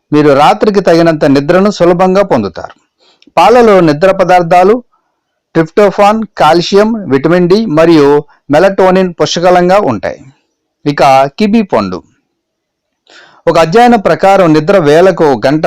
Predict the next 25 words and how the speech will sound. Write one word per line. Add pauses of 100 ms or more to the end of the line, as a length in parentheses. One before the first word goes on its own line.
(100)
ముందు (140)
కివి (100)
పండ్లను
తినేవారికి (140)
రాత్రి
మంచి (100)
నిద్ర (100)
పడుతుంది. (580)
కివి
పండు
తిన్నవారు
తక్కువ (100)
సమయంలో (120)
గాఢంగా
నిద్రపోతారు, (720)
ఎందుకంటే (120)
అలవాటు (160)
నిద్రను
కోల్పోయే
పదార్థాలతో
నిండి (100)
ఉంటుంది. (800)
ఇక (240)
చామంతి
టీ.